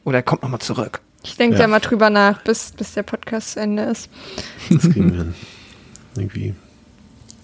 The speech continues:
Speaker 3: Samara Weaving, Jenna Ortega und
Speaker 2: Ja, als Dentist.
Speaker 3: als De-, nee, nee, nicht als Dentist, als, als, als dankbare Opfer.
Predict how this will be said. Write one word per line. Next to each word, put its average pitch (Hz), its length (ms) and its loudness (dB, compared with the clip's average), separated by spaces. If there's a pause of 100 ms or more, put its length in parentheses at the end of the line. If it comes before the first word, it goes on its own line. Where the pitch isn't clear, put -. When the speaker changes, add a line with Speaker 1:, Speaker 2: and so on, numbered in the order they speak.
(1600)
Speaker 3:
Samara 104 480 4
Weaving, 101 580 4
Jenna 95 220 0
Ortega 92 680 0 (300)
und - 380 -10
Speaker 2:
Ja, 262 180 4
als 247 220 2
Dentist. 233 440 2 (380)
Speaker 3:
als - 180 4
De-, 415 300 0
nee, 127 160 8
nee, 131 160 8
nicht 104 200 4
als 90 140 0
Dentist, 92 240 0
als, 87 220 0
als, 85 300 -4
als 85 200 -6
dankbare 90 400 0
Opfer. 90 420 0